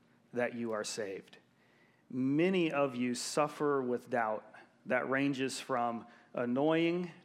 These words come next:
to terrifying to paralyzing.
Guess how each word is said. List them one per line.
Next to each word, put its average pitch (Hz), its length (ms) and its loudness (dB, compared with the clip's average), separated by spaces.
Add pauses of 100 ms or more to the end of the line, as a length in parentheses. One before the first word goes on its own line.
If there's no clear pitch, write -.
to 123 400 0
terrifying 120 880 0 (180)
to 120 120 -6
paralyzing. 107 760 -2